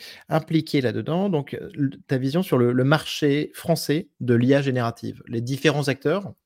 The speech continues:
alors, euh, justement pas uniquement Meta,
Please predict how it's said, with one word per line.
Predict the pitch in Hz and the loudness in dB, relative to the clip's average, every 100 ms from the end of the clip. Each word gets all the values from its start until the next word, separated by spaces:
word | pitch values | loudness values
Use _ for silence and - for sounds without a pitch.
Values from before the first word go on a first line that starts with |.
| - | -12
alors, | 107 98 - - - - | -12 -12 -20 -20 -18 -14
euh, | - - _ _ _ _ _ _ _ _ - | -14 -16 _ _ _ _ _ _ _ _ -14
justement | 127 139 120 | -4 0 2
pas | 156 | 2
uniquement | 147 131 - 123 | 2 0 0 2
Meta, | 135 139 208 240 | 2 2 0 -4